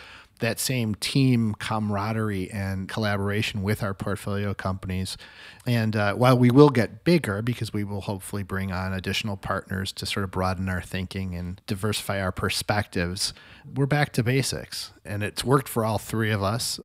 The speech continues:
and we'll see if it works for Lobby Capital. I'm pretty optimistic that it will.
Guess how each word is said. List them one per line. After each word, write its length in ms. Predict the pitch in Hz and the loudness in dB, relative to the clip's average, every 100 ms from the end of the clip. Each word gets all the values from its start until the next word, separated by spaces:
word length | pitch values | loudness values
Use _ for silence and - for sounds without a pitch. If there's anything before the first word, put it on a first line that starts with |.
| - | -8
and 240 | 98 95 | -6 -4
we'll 140 | 98 101 | -4 -4
see 260 | - 107 | -4 -4
if 160 | 104 - | -4 -6
it 80 | - | -6
works 300 | 104 95 - | -6 -4 -6
for 100 | 107 | -4
Lobby 300 | 101 92 90 | -2 -2 -2
Capital. 360 | 101 98 92 | -2 -2 -2
I'm 120 | 85 90 | -4 -2
pretty 260 | 104 95 | -4 0
optimistic 720 | 95 - 95 92 101 - 85 | -2 -2 -4 -4 -4 -6 -6
that 120 | - 87 | -4 -4
it 180 | - | -2
will. 260 | 95 87 90 | -2 -2 -4